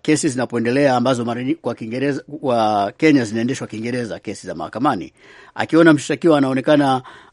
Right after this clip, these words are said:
ah, kutoelewa lugha, basi yeye anamzungumzisha Kiswahili, anatafsiri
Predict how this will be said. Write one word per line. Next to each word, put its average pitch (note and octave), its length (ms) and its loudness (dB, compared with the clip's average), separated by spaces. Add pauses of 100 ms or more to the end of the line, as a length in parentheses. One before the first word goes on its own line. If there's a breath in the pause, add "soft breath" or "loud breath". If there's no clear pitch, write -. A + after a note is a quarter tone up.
ah, B2 260 2
kutoelewa C#3 540 0
lugha, A#2+ 400 2 (420 soft breath)
basi C3 300 -2
yeye C3+ 260 2
anamzungumzisha G#2+ 800 -8
Kiswahili, D3 540 -6
anatafsiri G#3+ 880 -8